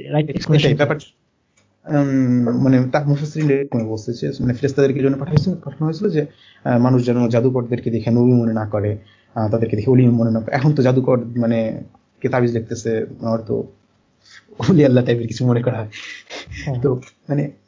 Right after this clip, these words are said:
Speaker 2: মেন-, mainly এই জন্য পাঠানো হয়েছিল যে জাদুকরদেরকে যেন মানুষ, আহ, মানে আল্লাহ প্রেরি-, প্রেরিত পুরুষ মনে না করে, নবী মনে না করে, তাদের মানে জাদু শক্তিকে যেন গায়বী শক্তি বা কুদরতি শক্তি মনে না করে, মুজিজা মনে না করে। মানে জাদু আর মুজিজার পার্থক্য বা ক্লিয়ার করার এই বিষয়টা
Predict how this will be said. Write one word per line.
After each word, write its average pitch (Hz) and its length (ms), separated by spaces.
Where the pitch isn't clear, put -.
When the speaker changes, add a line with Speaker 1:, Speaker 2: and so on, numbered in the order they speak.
Speaker 2:
মেন-, 170 180
mainly 196 380
এই 170 100
জন্য 180 200
পাঠানো 135 300
হয়েছিল 107 260
যে - 100
জাদুকরদেরকে 127 680
যেন 147 300
মানুষ, 120 540
আহ, 113 300
মানে 107 260
আল্লাহ 131 280
প্রেরি-, 123 440
প্রেরিত 117 320
পুরুষ - 400
মনে 113 160
না 110 160
করে, 104 420
নবী 123 160
মনে 110 160
না 107 120
করে, 104 200
তাদের 120 140
মানে 110 160
জাদু 117 160
শক্তিকে - 360
যেন 113 120
গায়বী 127 180
শক্তি 120 260
বা 113 100
কুদরতি 123 320
শক্তি 110 280
মনে 110 140
না 110 120
করে, 113 140
মুজিজা 110 340
মনে 107 160
না 107 140
করে। 143 160
মানে 156 160
জাদু 135 260
আর 156 60
মুজিজার 127 420
পার্থক্য - 400
বা 113 140
ক্লিয়ার 113 340
করার 110 300
এই 104 60
বিষয়টা 120 360